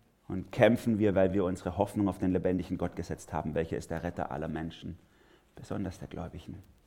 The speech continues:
Dieses Herzensthema, dass Gott jeden Menschen retten will, das treibt Paulus so sehr an, dass er das Evangelium unbedingt mit jedem teilen möchte, der dafür offen ist. Gottes Herzensanliegen ist die Rettung dieser Welt. Und die ist nur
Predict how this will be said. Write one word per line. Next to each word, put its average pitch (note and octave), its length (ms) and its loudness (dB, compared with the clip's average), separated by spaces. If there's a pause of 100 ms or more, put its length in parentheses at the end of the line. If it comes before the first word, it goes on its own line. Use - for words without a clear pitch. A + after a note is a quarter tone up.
(300)
Dieses C#3 220 2
Herzensthema, C#3 640 6
dass A#2 200 2
Gott C#3 180 4
jeden E3 300 10
Menschen D#3+ 320 6
retten C3 320 2
will, G2 220 -2 (380)
das E3+ 200 6
treibt F#3+ 380 10
Paulus F3+ 640 10 (300)
so F#3+ 260 10
sehr D#3+ 260 8
an, C#3+ 220 8
dass C3+ 180 8
er C#3 80 10
das C#3+ 160 6
Evangelium C#3+ 540 6
unbedingt A#3 880 6 (500)
mit A#2 180 4
jedem E3 500 6 (260)
teilen A2 360 8
möchte, G#2+ 300 2
der F2+ 360 2
dafür - 240 -2
offen - 260 -2
ist. - 260 -12 (380)
Gottes D#3+ 300 2
Herzensanliegen G2 760 2
ist F#2 160 -4
die E2 40 -6
Rettung F2+ 440 -4 (360)
dieser F2+ 280 -2
Welt. E2 340 -2 (460)
Und F2+ 200 0
die G#2 100 2
ist G#2 140 -2
nur A2 300 6